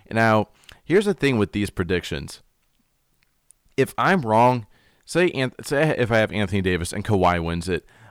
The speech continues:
I do not care. Like, if you guys start D Ming me and being like, "Ha ha, you were wrong at the very beginning of the season. You thought it was Anthony Davis. It's actually Kawhi Leonard." I do not care. Like, okay, I'm sorry I was wrong.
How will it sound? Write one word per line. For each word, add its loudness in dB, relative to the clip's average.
I 0
do 0
not 0
care. -2
Like, 0
if 0
you 4
guys 4
start 2
D 0
Ming 0
me -2
and -4
being 0
like, -2
"Ha 4
ha, 4
you 6
were 8
wrong 6
at 4
the 2
very 6
beginning 6
of 6
the 4
season. 4
You 6
thought 6
it 6
was 4
Anthony 4
Davis. 6
It's 4
actually 4
Kawhi 4
Leonard." 6
I 0
do 0
not -2
care. -6
Like, 2
okay, 0
I'm -6
sorry 2
I 2
was -2
wrong. -4